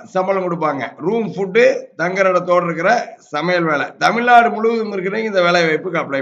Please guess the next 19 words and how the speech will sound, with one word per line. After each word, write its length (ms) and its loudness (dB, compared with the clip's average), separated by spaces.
பண்ணலாம். 300 -6
அடுத்து 400 0
பாருங்க, 280 4
சி 160 -2
பி 120 4
எஸ் 240 -2
எஸ் 180 -2
கிரியேஷன் 600 4
டெக்ஸ்டைல் 500 2
டிசைனர் 540 2
கேக்குறாங்க. 400 0
பங்களா 340 2
ஸ்டாப் 300 -4
பகுதி, 280 0
முப்பதாயிரம் 600 6
ரூபாய் 180 4
வரைக்கும் 420 0
சம்பளம் 320 -2
கொடுப்பாங்க. 360 -2